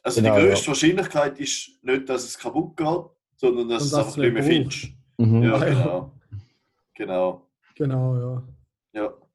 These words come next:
Speaker 1: Und jetzt
Speaker 2: Also kann
Speaker 1: funktioniert's aber. Also hast du es erst bestellt und es kommt?
Speaker 2: Bestellt, heute bestellt.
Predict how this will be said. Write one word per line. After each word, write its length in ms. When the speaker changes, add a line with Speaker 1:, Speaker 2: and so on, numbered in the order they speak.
Speaker 1:
Und 140
jetzt 80
Speaker 2:
Also 120
kann 160
Speaker 1:
funktioniert's 500
aber. 380
Also 240
hast 200
du 40
es 180
erst 280
bestellt 420
und 140
es 180
kommt? 120
Speaker 2:
Bestellt, 400
heute 140
bestellt. 560